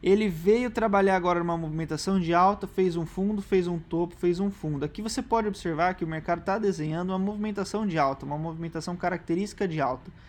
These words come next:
fazendo topos e fundos ascendentes. Então, pra gente,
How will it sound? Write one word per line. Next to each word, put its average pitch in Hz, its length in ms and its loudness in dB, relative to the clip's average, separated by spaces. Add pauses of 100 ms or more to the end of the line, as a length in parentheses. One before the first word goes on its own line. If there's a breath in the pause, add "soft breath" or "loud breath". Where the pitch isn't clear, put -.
(420 loud breath)
fazendo 175 480 0
topos 190 420 -2
e 202 60 0
fundos 180 520 -4 (460 loud breath)
ascendentes. 170 680 0
Então, 180 200 -4
pra 190 220 -2
gente, 208 460 -4